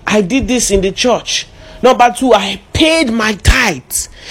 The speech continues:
I did not fail once, not once, not once." Me? I was in five service units. I went on evangelism, sef. Uh-uh. It isn't on me.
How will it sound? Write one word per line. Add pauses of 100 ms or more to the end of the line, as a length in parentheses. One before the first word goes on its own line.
(120)
I
did
not
fail
once,
not
once,
not
once." (720)
Me? (680)
I
was
in
five
service
units. (440)
I
went
on
evangelism,
sef. (260)
Uh-uh. (440)
It
isn't
on
me.